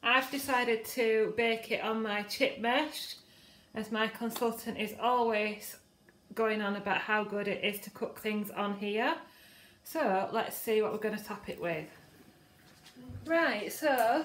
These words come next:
I've got all my toppings ready. I've got some, um, passata in here. This was left over and I froze it. Um, so what I'm gonna do is I'm gonna use a pastry brush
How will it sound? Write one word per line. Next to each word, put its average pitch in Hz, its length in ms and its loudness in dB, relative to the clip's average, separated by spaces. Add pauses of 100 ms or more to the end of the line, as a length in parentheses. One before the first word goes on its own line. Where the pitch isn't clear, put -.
I've 269 120 -10
got 294 160 6
all 320 120 4
my 330 120 2
toppings 240 680 -6
ready. 214 480 0 (960)
I've 214 160 -6
got 233 260 2
some, 247 460 2
um, 247 800 -2 (240)
passata 320 680 2
in 226 180 0
here. 202 500 2
This 262 220 2
was 254 180 0
left 254 340 0
over 254 360 2
and 196 120 0
I 190 80 2
froze 233 500 2
it. 175 300 0 (600)
Um, 202 500 0 (180)
so 247 200 -2
what 262 140 4
I'm 262 80 0
gonna 269 200 4
do 254 180 4
is 202 160 -2
I'm 208 160 -4
gonna 220 160 -4
use 226 240 2
a 220 60 -12
pastry 254 520 -2
brush 180 680 -4